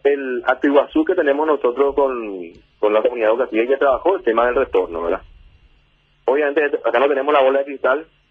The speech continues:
las condiciones pueden cambiar de la noche a la mañana, pero en principio ya hay un protocolo de retorno, un protocolo de retorno que es bastante exigente. Siempre hay una premisa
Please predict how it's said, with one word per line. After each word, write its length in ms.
las 120
condiciones 380
pueden 200
cambiar 460
de 100
la 80
noche 200
a 20
la 60
mañana, 420
pero 140
en 40
principio 380
ya 80
hay 140
un 80
protocolo 500
de 60
retorno, 460
un 60
protocolo 360
de 80
retorno 300
que 120
es 80
bastante 300
exigente. 500
Siempre 520
hay 140
una 120
premisa 480